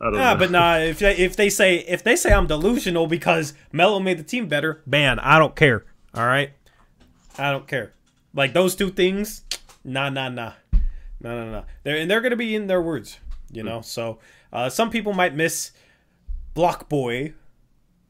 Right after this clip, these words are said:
Speaker 2: Block Boy can come back and say whatever he wants, right? I'll let that guy say whatever. That guy's the resident Melo stan. The problem is we gave him too much attention <laughs> last year on post-game shows,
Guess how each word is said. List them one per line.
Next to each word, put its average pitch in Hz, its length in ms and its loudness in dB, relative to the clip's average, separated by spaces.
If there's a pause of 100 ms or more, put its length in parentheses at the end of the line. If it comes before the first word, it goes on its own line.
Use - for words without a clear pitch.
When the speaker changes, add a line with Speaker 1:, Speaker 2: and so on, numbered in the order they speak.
(180)
Speaker 2:
Block 247 360 4
Boy 202 200 4
can 180 180 -4
come 170 260 2
back 151 340 0
and 143 160 -4
say 147 220 0
whatever 131 560 -4
he 110 100 -10
wants, 110 440 -12
right? 120 360 -4
I'll 139 200 -2
let 135 180 0
that 123 220 -4
guy 117 160 -6
say 113 280 -8
whatever. 110 520 -10
That 123 220 -2
guy's 113 280 -6
the 117 100 -12
resident 110 560 -12
Melo 110 300 -6
stan. 104 460 -14
The 110 60 -14
problem 165 300 2
is 139 140 -6
we 156 80 -4
gave 147 240 -2
him 127 120 -6
too 131 160 -6
much 120 200 -8
attention - 580 -4
<laughs> - 40 -4
last - 340 0
year 131 120 6
on 127 140 0
post-game 135 560 -4
shows, 120 320 -8